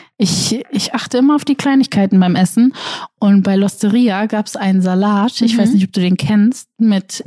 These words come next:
Speaker 1: Hähnchen, Parmesan, so Blattsalat und Rucola-Dressing.
Speaker 2: Boah. Nee, ich, ich kenn den, aber ich hab den noch nie gegessen.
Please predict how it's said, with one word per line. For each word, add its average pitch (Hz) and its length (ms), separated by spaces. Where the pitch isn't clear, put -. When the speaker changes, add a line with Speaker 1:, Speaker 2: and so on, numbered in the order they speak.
Speaker 1:
Hähnchen, 262 580
Parmesan, 202 840
so 196 220
Blattsalat 240 840
und 185 200
Rucola-Dressing. 170 1160
Speaker 2:
Boah. 196 560
Nee, 226 220
ich, 220 100
ich 214 120
kenn 269 220
den, 254 100
aber 220 140
ich 226 80
hab 233 100
den 233 80
noch 226 80
nie 226 160
gegessen. 208 600